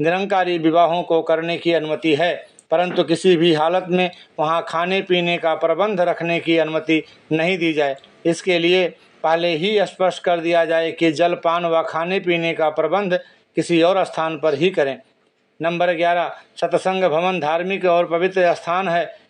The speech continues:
इनके प्रति हमारे मनों में श्रद्धा और पवित्रता की भावना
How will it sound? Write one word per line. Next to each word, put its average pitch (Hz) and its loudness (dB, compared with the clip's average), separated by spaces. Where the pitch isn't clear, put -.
इनके 180 0
प्रति 196 0
हमारे 170 0
मनों 175 -2
में 180 -2
श्रद्धा 170 0
और 170 0
पवित्रता 170 0
की 165 2
भावना 170 -2